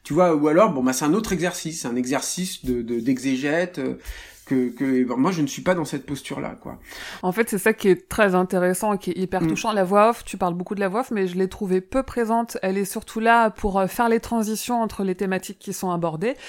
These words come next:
Speaker 2: On a vraiment un document où, euh, pendant plus de trois quarts d'heure, c'est l'auteur
Speaker 1: Ouais,
Speaker 2: qui
Speaker 1: je
Speaker 2: parle
Speaker 1: pense,
Speaker 2: de
Speaker 1: ouais.
Speaker 2: lui.
Speaker 1: Ouais.
Speaker 2: Et c'est, et en tant que fan, quand, euh,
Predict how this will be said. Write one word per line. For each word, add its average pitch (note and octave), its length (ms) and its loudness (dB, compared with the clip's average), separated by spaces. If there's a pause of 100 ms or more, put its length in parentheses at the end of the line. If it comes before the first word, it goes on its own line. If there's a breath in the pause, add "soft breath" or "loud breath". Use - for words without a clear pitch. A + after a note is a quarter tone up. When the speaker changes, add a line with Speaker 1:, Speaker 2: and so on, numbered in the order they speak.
(200 loud breath)
Speaker 2:
On F#3+ 160 2
a F#3 80 6
vraiment G3+ 360 4
un F#3 160 4
document G3 760 -2
où, A3 200 0
euh, F3 140 4
pendant F3 280 -4
plus - 180 -12
de - 60 -12
trois F#3+ 220 -4
quarts E3 200 -6
d'heure, G3+ 280 -2
c'est G#3+ 320 -2
l'auteur F3+ 340 0
Speaker 1:
Ouais, F#3+ 100 4
Speaker 2:
qui G3 60 0
Speaker 1:
je F#3 60 -4
Speaker 2:
parle F3 140 -2
Speaker 1:
pense, E3 140 -2
Speaker 2:
de F3 80 0
Speaker 1:
ouais. F3 60 0
Speaker 2:
lui. G3 220 -4 (300 soft breath)
Speaker 1:
Ouais. D#3 200 2
Speaker 2:
Et - 20 0
c'est, F3 460 0
et F#3+ 160 4
en G3+ 120 6
tant G3+ 160 0
que F#3 80 -4
fan, A#3+ 400 2
quand, F#3+ 280 -4
euh, F#3+ 320 2